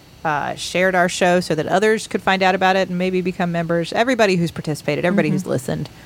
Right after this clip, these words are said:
Speaker 1: Um, it's, it's really, it's, it's about the friends you make along the way.
Speaker 2: It's about the journey,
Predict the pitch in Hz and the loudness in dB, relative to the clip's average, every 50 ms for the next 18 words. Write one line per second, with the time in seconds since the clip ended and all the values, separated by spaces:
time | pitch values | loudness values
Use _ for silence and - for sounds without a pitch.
0 | - - - - - - - - - - - 147 135 127 123 120 120 123 127 - | -20 -20 -20 -20 -20 -20 -20 -20 -16 -10 -8 -8 -6 -6 -6 -6 -8 -8 -10 -12
1 | - - - - - - - - - - - - 190 180 - - - 202 185 - | -16 -20 -20 -20 -20 -20 -20 -20 -16 -4 2 2 2 2 2 2 2 2 2 2
2 | - 247 277 285 269 262 240 202 226 - - - - - - 208 202 - 233 214 | 0 -2 0 0 0 0 0 0 -2 -2 -4 -10 -12 -6 -4 -4 0 0 0 0
3 | - 240 247 262 - 233 202 - - 233 220 220 220 214 - 214 185 185 185 190 | 2 2 2 2 0 -2 -6 -4 0 2 2 2 2 0 0 0 2 2 2 2
4 | - - 170 165 165 170 175 170 165 165 156 147 143 - - 151 139 - - - | 2 0 2 2 2 2 2 0 0 -2 -2 -2 -2 -2 -4 -6 -6 -8 -12 -20
5 | - - - - - - 247 233 247 220 185 202 202 - 190 185 185 180 175 170 | -20 -20 -20 -14 -10 -4 0 2 2 2 2 0 -2 0 0 0 0 -2 -2 -4
6 | 180 | -6